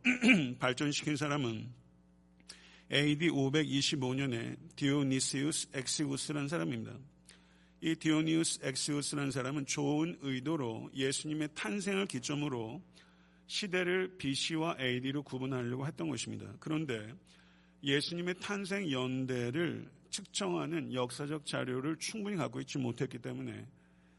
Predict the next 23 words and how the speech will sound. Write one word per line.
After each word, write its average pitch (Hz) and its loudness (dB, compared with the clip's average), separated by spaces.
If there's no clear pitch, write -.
의도는 156 2
시대를 175 0
비씨와 151 0
에이디로 131 0
구분하는 131 -4
좋은 143 0
의도를 127 -2
가지고 123 -2
있었지만 113 -4
결과적으로는 139 0
오류를 151 4
범하게 131 0
된 120 -2
것이고 113 -6
예수님의 170 2
탄생 185 -2
연대는 127 -2
비씨 156 0
육 135 0
년경 143 -2
정도로 123 -4
보는 120 -6
것이 110 -6